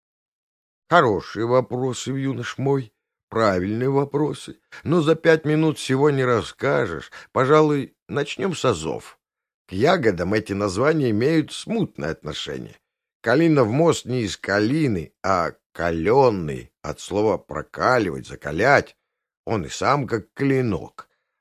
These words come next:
По сути, мост — внутренний стержень, и все битвы с чудовищами на мосту — это битвы в душе человеческой,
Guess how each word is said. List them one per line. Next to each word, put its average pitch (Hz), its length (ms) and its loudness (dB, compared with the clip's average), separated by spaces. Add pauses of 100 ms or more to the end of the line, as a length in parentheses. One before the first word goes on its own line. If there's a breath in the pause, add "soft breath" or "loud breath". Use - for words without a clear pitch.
(640)
По 95 160 -2
сути, 185 640 0
мост — 147 640 0
внутренний 147 680 -2
стержень, 98 680 0 (300)
и 131 220 2
все 135 400 2
битвы 110 600 -2
с 87 40 -4
чудовищами 92 800 -2
на 92 100 -4
мосту — 127 500 -4 (320 soft breath)
это 170 420 2
битвы 139 580 -2
в 104 60 -4
душе 113 320 -2
человеческой, 107 1040 -4